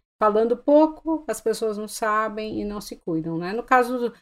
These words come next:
do testículo é o que você falou, né? Como é algo externo, geralmente a pessoa sente alguma coisa estranha e já procura.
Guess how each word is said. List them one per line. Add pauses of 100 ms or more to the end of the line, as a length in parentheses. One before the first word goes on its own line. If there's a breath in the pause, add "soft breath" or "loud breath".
(200)
do
testículo
é
o
que
você
falou,
né?
Como
é
algo
externo,
geralmente
a
pessoa
sente
alguma
coisa
estranha
e
já
procura.